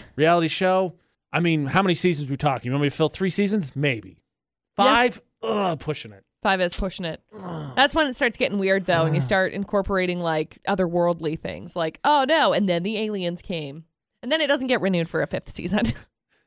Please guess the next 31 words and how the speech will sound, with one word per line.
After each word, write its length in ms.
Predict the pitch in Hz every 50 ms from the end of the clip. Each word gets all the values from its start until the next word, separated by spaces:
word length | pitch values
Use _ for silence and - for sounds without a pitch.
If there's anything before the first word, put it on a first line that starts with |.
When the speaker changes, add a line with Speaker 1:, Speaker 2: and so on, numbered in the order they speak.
| _ -
Speaker 1:
Yeah, 200 | 247 262 214 170
right, 200 | 156 165 170 170
'cause 120 | 160 180 170
that's 180 | 185 180 -
what 80 | 196 185
it's 80 | 156
gotta 160 | - 180 165 156
be. 140 | 139 156
You 120 | 147 135 139
gotta 160 | 151 170 165
get 140 | 156 151 131
hooked 220 | 156 175 165 -
on 100 | 170 156
a 60 | 143
show, 400 | 135 - - 160 151 143 135 135
and 100 | 135 131
then 80 | 135 131
it's 140 | 135 135 -
gotta 200 | 151 139 131 110
end 160 | 135 143 143
on 80 | 139 135
a 60 | 131
Speaker 2:
Dude, 100 | 294 302
Speaker 1:
cliffhanger. 460 | 294 - 170 143 147 143 147 147 147
Like, 260 | 156 160 165 160 - -
Speaker 2:
they 100 | 349 311
gotta 240 | - 359 392 415
do 120 | 339 370 339
some 520 | - - - 359 359 370 359 311 247 226
weird 400 | 220 269 311 349 349 320 262 220
stuff. 800 | - - - - - 233 220 254 320 339 262 156 - - - -